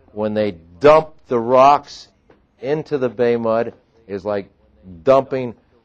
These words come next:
a, r-, a, a rock into jello. It went flop. So it, that's a geotechnical term. It actually went down into the mud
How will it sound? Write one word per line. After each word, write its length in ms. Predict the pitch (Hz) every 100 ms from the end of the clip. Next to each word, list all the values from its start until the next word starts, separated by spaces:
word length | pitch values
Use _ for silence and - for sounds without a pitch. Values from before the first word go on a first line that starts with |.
| -
a, 80 | 107
r-, 240 | 101 120 -
a, 220 | 104 80 _ -
a 100 | 107
rock 440 | 101 120 123 120
into 440 | - 113 107 98 92 85
jello. 400 | 90 135 131 113
It 100 | 107
went 160 | 98 95
flop. 460 | - 127 123 - _ _ _
So 220 | _ 113 107
it, 120 | 107 _ _ _ _ _ _ _ -
that's 180 | 101 -
a 60 |
geotechnical 680 | 87 98 - 101 - 95 95
term. 300 | - 95 98 _ _ _ -
It 220 | 104 - _ _ 123
actually 560 | 127 135 - 131 127 - _ _
went 580 | 120 127 147 143 - 101
down 400 | 131 147 147 147
into 280 | 127 139 135
the 100 | 135
mud 420 | 123 127 127